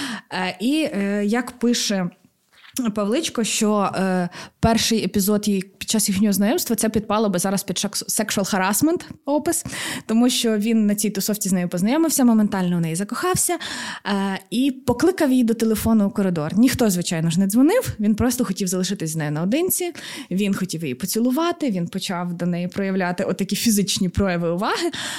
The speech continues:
Вона як, е, чесна жінка, жінка того часу, його відштовхнула, вона була обурена цим, але тим не менш вони були в тих самих колах, і вони, е, продовжували якесь певне спілкування.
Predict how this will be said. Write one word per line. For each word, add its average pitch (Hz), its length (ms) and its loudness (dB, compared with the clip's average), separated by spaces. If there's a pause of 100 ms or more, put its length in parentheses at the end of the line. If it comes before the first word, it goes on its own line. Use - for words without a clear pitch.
(120)
Вона 190 360 2
як, 135 320 -6
е, 143 380 -4 (460)
чесна 180 360 0
жінка, 302 420 4
жінка 214 300 0
того 214 260 0
часу, 247 500 2
його 233 160 4
відштовхнула, 226 520 0
вона 233 160 4
була 170 180 0
обурена 247 480 0
цим, 370 240 -2 (340)
але 226 160 -2
тим 302 180 -2
не 294 60 2
менш 269 300 2
вони 214 340 2
були 202 280 0
в 202 60 -2
тих 208 160 -4
самих 233 280 0
колах, 427 360 0 (420)
і 330 120 2
вони, 240 360 4
е, 175 540 -2
продовжували 202 540 -2
якесь 185 260 -4
певне 190 260 -2
спілкування. 180 580 -6